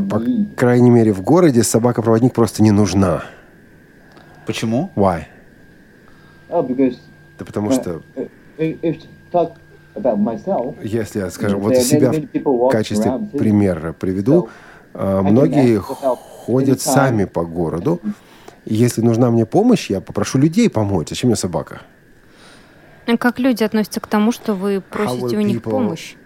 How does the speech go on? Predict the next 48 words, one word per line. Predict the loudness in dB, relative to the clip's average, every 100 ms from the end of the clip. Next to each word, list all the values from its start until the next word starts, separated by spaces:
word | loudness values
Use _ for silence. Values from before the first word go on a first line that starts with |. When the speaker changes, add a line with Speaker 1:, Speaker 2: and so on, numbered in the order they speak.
| -18
Speaker 1:
how | -14 -8
will | -8 -6
people, | -8 -8 -10
how | -8 -8
do | -8
people | -10 -10
respond | -10 -10 -12 -10 -8 -8
to | -10
you | -12 -10
when | -10 -10
they're | -10
a-, | -10 -12 -12
when | -8 -6
you | -6 -8
are | -8
asking | -14 -14 -12 -10
them | -10
for | -14 -18
help? | -14 -14 -14 -18 -20 -20 -20 -20 -4
Speaker 2:
Oh. | -2
Speaker 1:
Do | 0
they | 0 0
know | 0 0
how | 0 -2
to | -2 -2
help? | -2 0
Are | -2
they | -2
willing | -2 -2 0 -2
to | -4
help? | -4 -6 -6 -18 -20 -20 -20 -20 -20 -20 -20 -20 -20 -20 -20 -20 -20 -8
Speaker 2:
Sometimes | 4 4 6 4 2 2
they | -2 -2 -6 -4
do | 0
not | 0 2 0 -2 -8
know | -2 -2
how | 0
Speaker 1:
Иногда | 2 2 4 4
Speaker 2:
to |
Speaker 1:
они | 4
не | 4
Speaker 2:
help, | 4
Speaker 1:
умеют | 6 4 2
Speaker 2:
but | 0
Speaker 1:
правильно | 0 0 0 -4
Speaker 2:
most |
people | -4
Speaker 1:
помогать. | -4 -4 -4 -8 -10